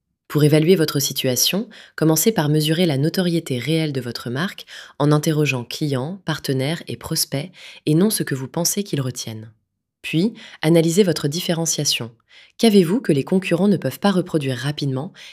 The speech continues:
et qui se traduit par une promesse claire ? Ensuite,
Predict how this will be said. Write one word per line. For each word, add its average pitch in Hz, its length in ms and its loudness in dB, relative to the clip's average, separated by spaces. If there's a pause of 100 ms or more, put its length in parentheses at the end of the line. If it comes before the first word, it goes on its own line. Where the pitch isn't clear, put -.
et 151 80 0
qui 143 140 -6
se 143 120 -2
traduit 147 360 -2
par 147 140 -2
une 127 120 -2
promesse 147 400 -4
claire ? 113 560 -12 (460)
Ensuite, 160 560 -2